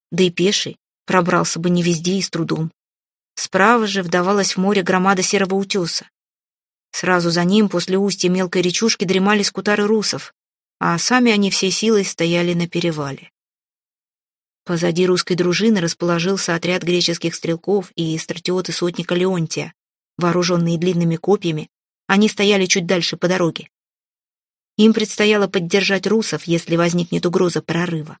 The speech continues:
Выше, на пологом склоне утеса, расположились боевые машины, снятые с городских стен.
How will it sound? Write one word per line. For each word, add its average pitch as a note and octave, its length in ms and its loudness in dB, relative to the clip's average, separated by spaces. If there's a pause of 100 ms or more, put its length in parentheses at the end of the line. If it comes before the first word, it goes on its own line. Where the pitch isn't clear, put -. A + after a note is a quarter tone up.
(920)
Выше, G3+ 460 0 (360)
на F3 100 2
пологом F3 400 0
склоне F3 400 0
утеса, F3 520 -2 (440)
расположились F3+ 680 0
боевые F#3 360 2
машины, E3 560 -4 (360)
снятые D#3+ 440 -2
с - 80 -8
городских E3+ 500 -4
стен. - 460 -6